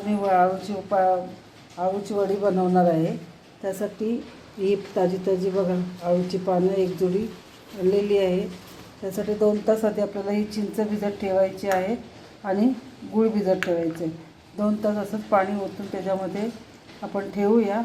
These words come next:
आणि दोन तासांनी हे दोन्ही आपण एकत्र करून घ्यायचं. तोपर्यंत आपण ही भाजी, जी आळूची पानं आहेत, हे बघा, ही आळूची पानं स्वच्छ धुवून पाण्यावर ती सुकवून घ्यायची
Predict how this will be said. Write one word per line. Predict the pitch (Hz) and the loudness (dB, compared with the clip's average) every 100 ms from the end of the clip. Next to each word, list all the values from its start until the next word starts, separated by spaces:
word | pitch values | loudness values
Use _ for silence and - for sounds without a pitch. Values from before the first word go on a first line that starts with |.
| - - - | -6 -18 -14
आणि | 185 180 | -10 -2
दोन | 220 220 220 | -2 0 0
तासांनी | 196 196 190 220 254 - - - - | 0 -2 -2 -2 -2 -6 -18 -18 -12
हे | 190 | 0
दोन्ही | 214 214 220 | 2 4 4
आपण | 220 - 208 | 4 0 -4
एकत्र | - 190 202 196 | -4 -6 -6 -6
करून | 202 180 226 262 - - - - 202 | -4 -2 -2 -4 -12 -20 -20 -14 0
घ्यायचं. | 190 170 165 180 170 - - - | 2 2 -2 -10 -14 -18 -20 -8
तोपर्यंत | 214 226 214 214 | -2 0 0 2
आपण | 214 220 214 | 2 2 -6
ही | 190 233 285 - - - - - - 175 | -2 0 0 -2 -14 -20 -20 -20 -16 -4
भाजी, | 170 180 208 | 0 2 0
जी | 180 202 | -2 2
आळूची | 185 185 185 214 | 4 2 0 -4
पानं | 214 190 190 | 0 0 2
आहेत, | 202 190 180 165 - - - - - - 196 | -2 -4 -4 -6 -16 -20 -20 -20 -20 -18 -8
हे | 190 | -2
बघा, | 185 165 160 - - - - - - - - - - | -2 -2 -10 -14 -20 -20 -20 -20 -20 -20 -20 -16 -4
ही | 208 | 2
आळूची | 190 190 196 220 | 4 4 0 -4
पानं | 208 190 196 240 247 - - - - - | 0 0 0 -4 -6 -14 -20 -20 -16 -2
स्वच्छ | 214 214 - | -2 0 4
धुवून | 226 190 202 277 294 - - - - - - | 4 4 2 2 0 -6 -20 -20 -20 -20 -6
पाण्यावर | 196 190 202 220 226 | 0 0 0 -4 -4
ती | |
सुकवून | 220 202 - 202 233 247 - - - 196 | -4 -6 -4 0 2 0 -4 -16 -18 -4
घ्यायची | 196 190 180 180 | 2 2 2 -4